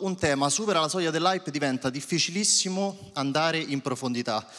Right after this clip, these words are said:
Il carro dei vincitori diventa così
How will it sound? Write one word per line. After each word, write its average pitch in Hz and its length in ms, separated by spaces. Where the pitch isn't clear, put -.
Il 185 340
carro 240 300
dei 170 100
vincitori 170 440
diventa 139 600
così 208 840